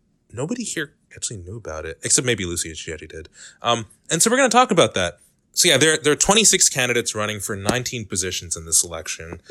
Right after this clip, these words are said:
and these positions include things like the organizational stakeholder, a homeown-, a homeowner,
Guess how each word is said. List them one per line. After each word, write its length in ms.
and 160
these 120
positions 400
include 320
things 200
like 140
the 80
organizational 720
stakeholder, 600
a 120
homeown-, 560
a 140
homeowner, 560